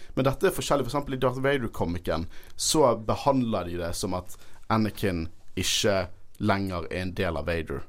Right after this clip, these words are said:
Han, det er faktisk en scenar-, et, eh, scene i den tegneserien der han først peaker som Sith Lord, og da går han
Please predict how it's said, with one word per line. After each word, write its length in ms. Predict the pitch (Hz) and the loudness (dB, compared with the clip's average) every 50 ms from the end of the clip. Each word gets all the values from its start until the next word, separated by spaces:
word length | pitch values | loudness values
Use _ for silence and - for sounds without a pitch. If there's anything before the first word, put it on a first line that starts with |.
| - | -4
Han, 200 | - 113 113 104 - - | 0 0 0 0 0 0
det 120 | 123 131 | 2 4
er 100 | 135 135 | 4 4
faktisk 400 | 131 - 135 131 127 123 - - | 4 2 0 0 0 -4 -4 -2
en 80 | 120 110 | -2 -2
scenar-, 460 | - - 120 123 120 113 117 - - - | 0 0 2 4 6 6 6 4 2 0
et, 200 | 107 - - - - | -4 -4 -4 -2 0
eh, 240 | 110 110 - - 110 | 0 0 0 0 -2
scene 420 | - - - 117 104 101 107 110 110 | -2 0 2 2 4 4 4 4 4
i 80 | 117 | 4
den 120 | 113 113 113 | 6 6 6
tegneserien 640 | - 92 98 104 - 123 117 107 95 85 82 80 - - - - - - - | 6 4 4 4 4 4 4 4 4 2 0 -2 -2 -4 -6 -6 -8 -4 0
der 240 | - 113 110 107 104 | 2 4 4 4 2
han 280 | - 107 95 98 92 - - - - - - - - | 2 0 0 0 -2 -4 -6 -6 -8 -8 -8 -10 -10
først 420 | - - - - 113 - - - - | -8 -2 0 0 0 0 -2 -4 -2
peaker 560 | - - 120 107 90 90 - - 110 104 98 | 0 0 0 -2 -4 -6 -6 -2 -2 -2 -2
som 340 | - - 95 87 87 82 - - | -2 -2 -2 -2 -2 -2 -4 -2
Sith 280 | - - 120 117 - | 0 0 0 0 0
Lord, 260 | 110 98 92 95 92 - | -2 0 0 0 -2 -2
og 80 | - 110 | 0 2
da 80 | 131 | 2
går 160 | 113 101 113 104 | 2 4 2 2
han 140 | 98 98 | 2 2